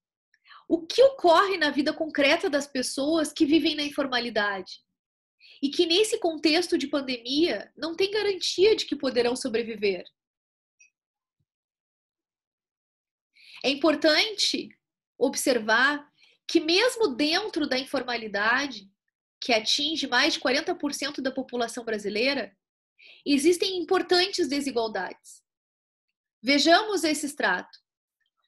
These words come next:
A renda do trabalhador sem carteira assinada é menos da metade da renda de quem atua com registro em carteira. Em dois mil e dezessete,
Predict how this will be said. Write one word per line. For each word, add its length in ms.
A 100
renda 440
do 120
trabalhador 680
sem 140
carteira 400
assinada 800
é 80
menos 480
da 120
metade 720
da 140
renda 400
de 120
quem 220
atua 440
com 100
registro 500
em 60
carteira. 560
Em 120
dois 200
mil 140
e 40
dezessete, 840